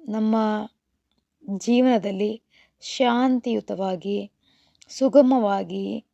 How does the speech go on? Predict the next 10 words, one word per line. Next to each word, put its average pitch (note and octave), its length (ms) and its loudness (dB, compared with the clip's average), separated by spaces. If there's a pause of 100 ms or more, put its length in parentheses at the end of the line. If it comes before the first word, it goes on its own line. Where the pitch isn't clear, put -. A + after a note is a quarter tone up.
(420)
ಯಾವುದೇ G#3+ 380 6
ರೀತಿಯಾದ G#3 580 -4 (1400)
ಸ್ಟ್ರೆಸ್ - 560 2
ಇಲ್ದನೆ G3 720 -2 (520)
ನಾವು G3 380 0
ಪ್ರತಿಯೊಂದು A3 640 -2
ಕಾರ್ಯವನ್ನ G3 580 -4 (380)
ಮಾಡ್ಲಿಕ್ಕೆ F#3+ 600 -6 (240)
ಸಾಧ್ಯ F#3+ 340 -2
ಆಗತ್ತೆ. F3 600 -8